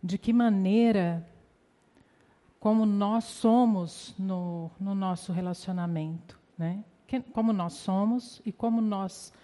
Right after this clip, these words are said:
somos no nosso relacionamento, no nosso casamento. Então, qual a definição, né, de pobre de espírito? Pobreza de espírito é a percepção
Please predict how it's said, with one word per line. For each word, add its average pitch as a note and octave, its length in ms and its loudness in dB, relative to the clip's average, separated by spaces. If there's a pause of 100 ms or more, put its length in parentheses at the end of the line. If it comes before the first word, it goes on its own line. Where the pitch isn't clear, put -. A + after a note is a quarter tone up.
(160)
somos F#3+ 460 -4
no F#3+ 100 -4
nosso F3 380 -6
relacionamento, E3+ 840 -6
no F#3+ 80 -4
nosso F3+ 260 -6
casamento. D#3+ 680 -6 (1160)
Então, A#3 340 0 (920)
qual D4 180 2
a D4 80 4
definição, A3+ 1120 2
né, E3+ 300 -2
de F#3 160 -6
pobre F3 420 -4
de E3 100 -12
espírito? - 720 -8 (1200)
Pobreza A3 540 2
de F#3 140 -4
espírito F3 800 -2 (320)
é F3 120 -2
a F3 60 -2
percepção G3 1300 -2